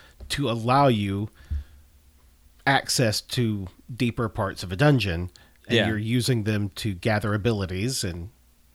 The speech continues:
Speaker 1: and you have a physical character running around the board using the deck that you're building.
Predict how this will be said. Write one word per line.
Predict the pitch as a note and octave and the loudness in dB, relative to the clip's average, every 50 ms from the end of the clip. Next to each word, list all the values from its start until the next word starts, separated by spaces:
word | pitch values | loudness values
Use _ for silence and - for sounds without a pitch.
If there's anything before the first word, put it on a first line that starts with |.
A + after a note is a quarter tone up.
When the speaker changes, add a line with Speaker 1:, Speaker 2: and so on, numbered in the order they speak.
| _ _ _ _ _ _ - - - | _ _ _ _ _ _ -12 -4 -2
Speaker 1:
and | A2+ A2+ A2+ | 0 0 2
you | A#2 B2+ | 2 2
have | A#2 A#2+ A2 | 2 2 2
a | B2 A#2+ | 2 2
physical | A#2+ - B2+ A#2+ G#2+ A#2 - A#2+ A2 - - _ _ _ _ _ _ _ _ _ _ | 2 0 -2 -2 -2 -2 -2 -4 -6 -6 -10 _ _ _ _ _ _ _ _ _ _
character | - - E3 F3+ E3+ B2+ - - B2+ C3 | 0 4 6 6 6 4 2 -4 -4 -2
running | A#2+ A#2+ A#2 A#2 C3 B2 | -2 -2 0 0 0 0
around | B2+ B2 A#2+ A2 | -2 -2 -2 -2
the | A2+ | -2
board | A2+ D3 D3+ C3 A2 F#2 | -2 -2 -2 -2 -2 -4
using | F#2 G#2+ A#2 B2 A2 B2+ A#2 A2 G#2 G#2 G2+ - | -4 -4 -4 -2 -2 -2 -2 0 -2 -2 -2 -4
the | G#2 G2+ | -4 -4
deck | F#2+ F#2+ C3 C#3+ C#3+ - - | -2 0 2 0 0 -2 -6
that | - G#2+ - | -8 -6 -4
you're | G2+ G#2+ G#2+ | -4 -4 -2
building. | G2+ C3 D#3+ B2+ F#2 E2+ - - | -2 -2 -2 -2 -4 -6 -10 -12